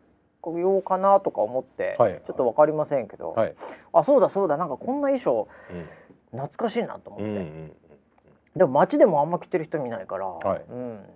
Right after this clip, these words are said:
Speaker 1: あ、こんなもんか。あの、今日はいんのかな。
Speaker 2: うんうんうんうん。
Speaker 1: 昨日僕電車とか乗って、
Speaker 2: はい。
Speaker 1: なんかあの、間違って、
Speaker 2: はい。
Speaker 1: なんかディズニーランド帰りみたいなのにも当たっちゃったんですよ。
Speaker 2: はい。はいはいはい。
Speaker 1: 電車で。
Speaker 2: はい。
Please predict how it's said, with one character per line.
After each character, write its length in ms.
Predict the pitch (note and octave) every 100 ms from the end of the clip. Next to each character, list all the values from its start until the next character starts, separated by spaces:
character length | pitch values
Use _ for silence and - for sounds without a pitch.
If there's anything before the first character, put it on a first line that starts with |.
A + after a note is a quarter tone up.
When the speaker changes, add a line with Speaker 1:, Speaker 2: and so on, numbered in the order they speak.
| _ A#2+
Speaker 1:
あ、 60 |
こ 200 | A2 E3
ん 40 | F#3+
な 100 | F#3+
も 140 | F3
ん 40 |
か。 280 | - E2+ E2+ - _
あ 120 | C#3+
の、 100 | D#3
今 260 | D#3+ F#4+ A#4
日 20 |
は 100 | F#3+
い 100 | C#3+
ん 80 | G#3
の 100 | F3
か 140 | -
な。 360 | - A#2 D3 E3 -
Speaker 2:
う 60 |
ん 20 |
う 40 | A2
ん 20 |
う 40 |
ん 20 | G#2
う 20 |
ん。 580 | F2+ F2 E2+ D#2 D#2+ -
Speaker 1:
昨 140 | D4+
日 80 | F4
僕 180 | E4+ A3+
電 200 | F#3+ G#3
車 120 | G#3
と 100 | A3
か 100 | E3
乗 140 | A#2+ A#2+
っ 40 |
て、 420 | - A#2+ A#2 A2+
Speaker 2:
は 100 | A2+
い。 80 | -
Speaker 1:
な 60 | D3
ん 80 | A#2+
か 120 | A2+
あ 60 |
の、 360 | A2+ A2 G#2 - _ _ _ _ _ _ _ -
間 100 | F3
違 260 | F#3 G3
っ 20 |
て、 540 | G3 _ A2+ G#2 F#2 -
Speaker 2:
は 80 | F#2+
い。 80 | D#2+ _ _ _ _ _ _ _ _ -
Speaker 1:
な 100 | A#2+
ん 40 |
か 320 | - F#2 F2 - _ _ _ -
デ 140 | D3
ィ 40 | E3
ズ 120 | G#3
ニ 300 | G3+ G#3 G3
ー 20 |
ラ 140 | G3 F#3+
ン 120 | F3
ド 140 | F3
帰 220 | F#3 G3
り 80 | B2
み 100 | A2
た 80 | G#2+
い 40 |
な 100 | G#2
の 120 | G2+ G#2+
に 80 |
も 180 | G#2 G#2
当 100 | G2+
た 80 | -
っ 80 | F3+
ち 60 | -
ゃ 20 |
っ 40 |
た 120 | -
ん 80 | C#3
で 60 | F2+
す 80 | -
よ。 80 |
Speaker 2:
は 60 | A2+
い。 40 |
は 60 | A2
い 40 |
は 60 | D2
い 40 | D#2+
は 60 |
い。 40 | A#2
Speaker 1:
電 140 | A2+
車 140 | G#2+ F#2
で。 160 | F2 -
Speaker 2:
は 120 |
い。 40 | F2